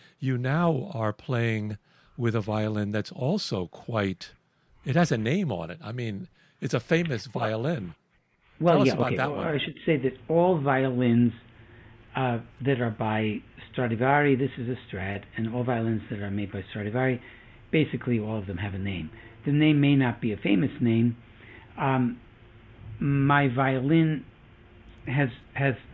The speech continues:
Speaker 2: a fabulous story, which is not one way I can tell the whole thing 'cause it's a long story. But basically, it was, it was lost in the Second World War.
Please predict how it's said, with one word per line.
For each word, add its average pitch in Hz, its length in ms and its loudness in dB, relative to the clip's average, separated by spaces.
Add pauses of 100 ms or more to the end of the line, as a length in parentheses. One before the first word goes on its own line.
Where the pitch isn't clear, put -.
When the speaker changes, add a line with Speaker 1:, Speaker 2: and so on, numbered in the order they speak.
Speaker 2:
a - 120 -12
fabulous 139 440 2 (160)
story, 117 420 0 (420)
which 135 300 2
is 120 120 -2 (520)
not 139 300 0
one 135 160 0
way 123 240 0
I 123 100 -2
can 110 260 -6
tell 120 140 -4
the 107 100 -6
whole 101 200 -6
thing 123 120 0
'cause 104 200 -6
it's 101 180 -14
a 104 180 -8
long 131 320 0
story. 107 300 -6 (420)
But 147 160 -4
basically, 135 520 0 (120)
it 120 160 -6
was, 120 180 -4 (380)
it 131 180 -6
was 131 180 -4 (640)
lost 139 480 -4 (380)
in 135 140 0
the 113 160 -2
Second 117 220 -4
World 107 320 -6
War. 87 300 -12